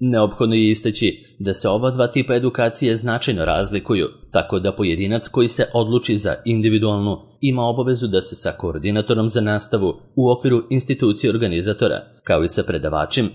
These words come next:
usaglasi ne samo oko termina održavanja, već i sa njima precizira kako datum početka, tako i dinamiku.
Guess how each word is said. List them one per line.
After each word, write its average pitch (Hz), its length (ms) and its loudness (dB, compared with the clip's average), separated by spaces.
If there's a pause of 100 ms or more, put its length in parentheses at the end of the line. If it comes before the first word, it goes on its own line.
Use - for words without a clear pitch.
(200)
usaglasi 113 580 0
ne 117 260 -2
samo 131 340 0
oko 110 200 0
termina 101 420 -2
održavanja, 104 640 -2 (260)
već 113 400 0
i 135 180 2
sa - 180 0
njima 92 320 0
precizira 113 640 0 (360)
kako 104 260 0
datum 101 340 0
početka, 104 540 0 (260)
tako 120 580 -2
i 117 260 0
dinamiku. 101 480 -2